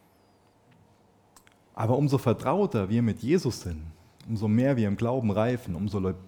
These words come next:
umso lebendiger wird unsere Hoffnung, weil wir unser Herz auch an die Dinge hängen, die ihn betreffen. Wir haben oft Hoffnung, ja, zum Beispiel nach,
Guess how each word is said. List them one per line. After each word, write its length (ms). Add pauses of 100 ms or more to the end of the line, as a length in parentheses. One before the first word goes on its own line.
(100)
umso 240
lebendiger 720
wird 160
unsere 360
Hoffnung, 380
weil 340 (1200)
wir 160
unser 240
Herz 800 (580)
auch 220
an 160 (260)
die 360 (340)
Dinge 360
hängen, 640
die 100
ihn 480
betreffen. 640 (1200)
Wir 120
haben 140
oft 300
Hoffnung, 640 (1300)
ja, 340
zum 160
Beispiel 360
nach, 340